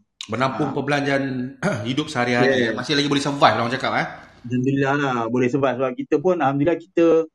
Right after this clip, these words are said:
Speaker 2: sebenarnya kalau diikutkan macam office ni, kita
Speaker 1: Hmm.
Speaker 2: apa, kita tak, orang kata overhead kita tak terlalu tinggi lah macam orang lain kan. So,
Speaker 1: Hmm.
Speaker 2: el-, yang kita pun banyak, kita punya operating cost dari segi bayar apa, office punya bill,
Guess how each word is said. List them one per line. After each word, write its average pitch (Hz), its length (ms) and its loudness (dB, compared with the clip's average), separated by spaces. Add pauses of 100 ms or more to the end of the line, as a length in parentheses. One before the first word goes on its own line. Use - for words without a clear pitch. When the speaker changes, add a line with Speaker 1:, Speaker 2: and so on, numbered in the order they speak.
(380)
Speaker 2:
sebenarnya 151 480 0
kalau 135 240 0
diikutkan 143 560 -2
macam 147 240 0
office 151 320 0
ni, 180 120 4 (440)
kita 151 400 2
Speaker 1:
Hmm. 156 160 -8
Speaker 2:
apa, 123 160 -2 (600)
kita 139 200 -2
tak, 147 240 0 (240)
orang 127 160 -2
kata 143 200 2 (160)
overhead 139 360 0
kita 175 200 -2
tak 139 120 -8
terlalu 135 320 0
tinggi 139 320 2
lah 139 200 0
macam 127 240 -4
orang 123 200 0
lain 135 240 0
kan. 135 140 0 (340)
So, 131 280 -2
Speaker 1:
Hmm. 120 100 -4
Speaker 2:
el-, 123 180 -2
yang 131 180 0 (140)
kita 127 240 -8
pun 160 160 0
banyak, 151 240 -2 (480)
kita 135 160 -2
punya 135 80 2
operating 135 480 0
cost 147 240 -2
dari 131 160 0
segi 123 640 2
bayar 117 520 2
apa, 208 200 0 (440)
office 120 400 0
punya 120 400 0
bill, 123 560 2